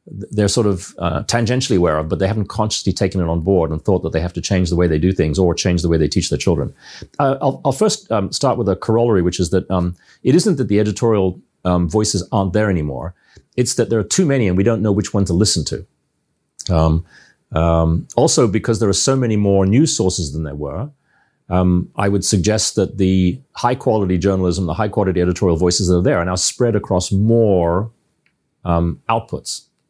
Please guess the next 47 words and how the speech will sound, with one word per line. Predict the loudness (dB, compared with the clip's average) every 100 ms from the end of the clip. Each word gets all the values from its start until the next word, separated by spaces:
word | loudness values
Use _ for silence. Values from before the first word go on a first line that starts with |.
| -4
more | 0 2 2
platforms, | 0 -4 -4 -10 -10 -14 -16 _ _ _
newspaper, | -4 0 0 0
television, | 0 0 0
but | 0
also | 0 2 0 -2 -2
the |
variety | 0 2 0 -2 -4
of |
online | -4 -2 -2
places. | -4 -6 -8 -12 -16 _ _ _ _
So | 0
whereas | 4 4
it | 4 2
used | 0 2
to |
be | 2
that | 2 -2 _ _
<clears throat> | 2
in | 4 4 2 0
any | 0
one | 0 -2
country, | -2 -2 -2 -6 -6 -12 _ _ -4
you'd | 0
have | 0
one | 0 0
or | 0
two | 0
newspapers | 2 0 0 -2 -2
that | -4
would | 0
have | 2
all | 4 4
the | 2
strongest | 0 -2 0 -2 -2
writers | -2 -2 -2
in |
the | 0
world | 0 0
because | -2 -6
it | -4
was |
the | 0
only | 0 2
place | -2 -2
to | 0
work, | 0 -2